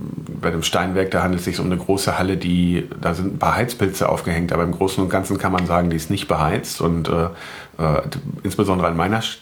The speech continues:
Maschine ist keine Heizung, das heißt, man muss sich schon warm anziehen, aber, äh, die Arbeit an sich ist, äh, auf jeden Fall für mich spannend. Also ich arbeite ja sowieso gerne mit Maschinen und Programmierungen und dem, und dergleichen.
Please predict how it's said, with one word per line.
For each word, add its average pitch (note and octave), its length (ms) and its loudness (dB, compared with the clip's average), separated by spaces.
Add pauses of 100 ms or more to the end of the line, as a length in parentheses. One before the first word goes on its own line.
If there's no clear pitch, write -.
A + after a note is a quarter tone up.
(140)
Maschine B2+ 400 2
ist A#2+ 220 -4
keine B2+ 280 0
Heizung, C#3 340 -2
das C3+ 120 -2
heißt, F#2+ 180 0
man F2+ 120 0
muss F#2 160 -2
sich F2 120 -2
schon F#2+ 220 2
warm E2+ 200 2
anziehen, D3 540 0 (800)
aber, G#2 1120 4
äh, F2+ 80 -8 (1000)
die D#2 240 -4
Arbeit A2+ 260 2
an G#2 120 0
sich B2 260 0
ist, - 420 -6
äh, G#2 60 -2
auf F#2+ 380 0
jeden G2+ 160 0
Fall E2+ 460 -2 (380)
für - 160 -6
mich F#2 220 -4
spannend. D#2 500 -2
Also F2 200 -2
ich - 300 -8 (360)
arbeite A2 300 0
ja F#2 60 0
sowieso G2 280 2
gerne B2+ 220 2
mit A2+ 160 -2
Maschinen A2+ 420 0
und G2 160 -2
Programmierungen G2+ 800 2
und G2 180 -2
dem, G2 160 2
und G2+ 260 -2
dergleichen. F#2+ 540 0